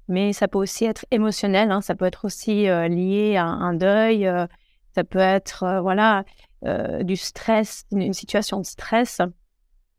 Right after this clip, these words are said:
Donc, ça, ça va, c'est assez large parce qu'au final, ce qu'on regarde, c'est tout ce qui se passe dans le corps. Donc, ce qui nous intéresse vraiment, c'est de voir, euh, comment la personne,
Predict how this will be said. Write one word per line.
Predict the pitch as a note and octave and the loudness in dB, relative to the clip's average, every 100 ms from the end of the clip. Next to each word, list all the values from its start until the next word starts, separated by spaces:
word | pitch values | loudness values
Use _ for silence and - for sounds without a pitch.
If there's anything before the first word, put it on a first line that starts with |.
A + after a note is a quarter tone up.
| - | -4
Donc, | A3+ F3 - | -2 -2 0
ça, | G3 | 0
ça | G3 G3 | 2 2
va, | G3+ A3+ | 2 2
c'est | - | 0
assez | G3 - G#3 | -2 -2 0
large | F#3 G#3+ C#4+ G3 G3+ - _ _ _ | 2 2 0 -6 -8 -12 _ _ _
parce | - F#3 | -10 -6
qu'au | G#3+ | -4
final, | - G#3 A3+ B3+ | -2 4 4 4
ce | |
qu'on | - F#3+ | 0 -2
regarde, | F#3+ G#3 A3+ | 2 2 2
c'est | - | -2
tout | - A#3 | -8 -8
ce | - | -10
qui | - | -8
se | G3 | -6
passe | - G#3 A3 A3 | 0 2 0 -2
dans | F3+ | -2
le | F3 | -2
corps. | - F3+ E3 F#3+ - | 0 2 2 -2 -8
Donc, | A3+ F#3 - - - | -4 -4 -4 -14 -12
ce | - | -10
qui | - | 0
nous | G#3+ G#3 | 0 2
intéresse | G3 G3 G3 A3+ | 0 2 2 2
vraiment, | G3 F#3 F#3 G#3 | 2 2 2 0
c'est | A#3+ - F#3 | -2 -4 -2
de | F3 | -2
voir, | F3 E3+ F3+ G3+ A3 G3+ F#3 - _ _ _ _ G3 | -2 -2 2 4 4 0 -4 -6 _ _ _ _ 0
euh, | F3+ F3+ - | 2 0 0
comment | A3 A3+ A#3+ | 0 2 2
la | G#3 | 2
personne, | - G#3 - - A#3 G#3 | 0 -2 -2 0 2 0